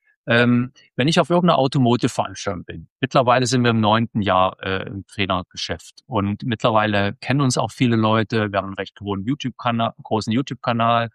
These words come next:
ähm, der ein oder andere hat schon mitbekommen, dass die Arbeit, die wir leisten, nicht Geschwätz ist, sondern wirklich handwerklich sehr gute Arbeit ist. Also, dass wir den Handel wirklich unterstützen, ne? Und das nimmt dann ab.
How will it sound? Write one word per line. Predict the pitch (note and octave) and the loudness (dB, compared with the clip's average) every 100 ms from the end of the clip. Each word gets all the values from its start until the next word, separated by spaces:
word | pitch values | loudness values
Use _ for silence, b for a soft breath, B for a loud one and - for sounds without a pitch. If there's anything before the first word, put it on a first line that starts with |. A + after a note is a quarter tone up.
| B B B B - | B B B B -2
ähm, | G#2+ G#2 G#2 | 2 2 2
der | G2+ G#2+ | 2 2
ein | G#2+ | 2
oder | A2 | 2
andere | G#2 G#2+ G#2 G2 | 0 0 0 0
hat | G2+ | 0
schon | - G#2+ | 0 0
mitbekommen, | G#2+ G2+ G#2+ A2 G#2 G2+ | -2 -4 -4 0 0 -2
dass | G2 - _ - | -4 -8 _ -8
die | G#2+ | 0
Arbeit, | G#2 G#2+ G2+ | 2 2 0
die | G#2 | 0
wir | G#2 | 2
leisten, | F#2 G2+ - - | 2 2 -2 -4
nicht | G2+ G2 - | -4 -4 -8
Geschwätz | F#2 - A2 - | -8 -2 -4 -2
ist, | A2 | -4
sondern | - F#2+ F#2+ | -2 -2 -4
wirklich | G2+ - G2+ - | -6 -4 -6 -4
handwerklich | G2+ G#2 G2 F#2+ - | -4 -2 -6 -6 -4
sehr | G2+ F#2+ | -2 0
gute | C#3 C3+ | 0 0
Arbeit | A#2+ A#2 A#2+ A2 | 2 2 2 0
ist. | A#2 A2 - _ b b | -4 -6 -8 _ b b
Also, | - C#3+ | 0 2
dass | F3 | 4
wir | F3+ | 2
den | C#3+ | 2
Handel | A#2 B2+ A#2 | 2 2 2
wirklich | A2 G2+ | 0 -4
unterstützen, | G2 - - G2 - F#2 | -6 -8 -12 -12 -10 -8
ne? | F#2+ | -8
Und | B2+ A#2 | -4 -2
das | A#2+ - | -2 0
nimmt | D3 D3 | 0 2
dann | A#2 | 0
ab. | - G2 | 0 -2